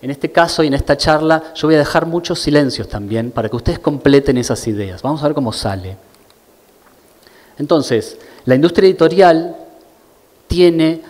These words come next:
a su cargo la responsabilidad de llevar adelante los libros de Argentina para los argentinos y los libros de Argentina para el resto del mundo. Los editores, en este caso, otro de los actores que quiero mencionar que son fundamentales,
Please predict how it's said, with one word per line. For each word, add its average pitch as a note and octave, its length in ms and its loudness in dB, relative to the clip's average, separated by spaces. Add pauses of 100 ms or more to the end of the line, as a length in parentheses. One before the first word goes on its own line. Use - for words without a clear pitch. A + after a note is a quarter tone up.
(120)
a A#2+ 80 -6
su C3 240 -4
cargo D3 480 2
la A#2+ 100 -2
responsabilidad B2+ 760 -2
de E3+ 60 2
llevar D3+ 340 2
adelante C3 680 -2 (160)
los C#3+ 180 -2
libros C#3+ 580 0
de A#2 100 2
Argentina C3 840 -2
para B2 180 0
los A#2 160 -6
argentinos G3 600 -6
y B2+ 40 -6
los A2+ 120 -2
libros C#3 200 -4
de D#3 40 2
Argentina D3 420 -4
para A2 200 -2
el G2+ 60 -8 (140)
resto B2 320 -4
del G#2+ 120 0
mundo. G2+ 440 -12 (220)
Los - 180 -4
editores, C3+ 760 2
en A2 80 -6
este A#2 180 -6
caso, A#2+ 420 0 (160)
otro E3 300 2
de A#2+ 60 2
los G#2+ 140 -6
actores C3 340 -4
que - 100 -20
quiero B2 240 -2
mencionar A#2 440 -4
que A2 100 -6
son A#2 160 -10
fundamentales, G#2+ 1000 -4